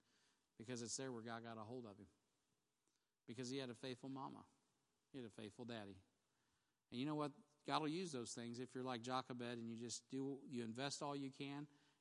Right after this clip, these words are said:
and then you trust the Lord. She gives him up again, and she names him here. Notice who gets to name him. It's not Jochebed. We don't know what Jochebed called him. Probably little, little Snooky Poo or whatever. She had some cute little name for him, some little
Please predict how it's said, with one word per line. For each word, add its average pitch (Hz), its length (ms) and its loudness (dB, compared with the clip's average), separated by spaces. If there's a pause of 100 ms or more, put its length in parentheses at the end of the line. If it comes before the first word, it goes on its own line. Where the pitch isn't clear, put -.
and 113 120 0
then 120 80 4
you 113 120 2
trust 123 340 0
the 139 60 -4
Lord. 117 340 -2
She - 140 -2
gives 151 220 2
him 151 120 4
up 147 160 2
again, 113 360 0 (1000)
and 123 80 0
she 190 220 4
names 165 320 4
him 117 100 4
here. 117 180 0
Notice 151 360 4
who 160 60 2
gets 147 260 2
to 139 80 2
name 139 200 2
him. 127 140 0
It's 120 160 -2
not 160 240 4
Jochebed. 139 540 0 (180)
We 170 60 4
don't 180 180 6
know 170 120 6
what 131 180 2
Jochebed 117 520 0
called 113 200 0
him. 110 120 -4
Probably 151 260 2 (340)
little, 160 200 8 (300)
little 165 220 8
Snooky 170 360 4
Poo 165 320 8
or 156 80 10
whatever. 165 380 10
She 196 140 10
had 190 100 12
some 190 220 10
cute 196 240 10
little 190 160 10
name 185 260 10
for 185 240 6
him, 185 60 6
some 190 160 4
little 185 180 4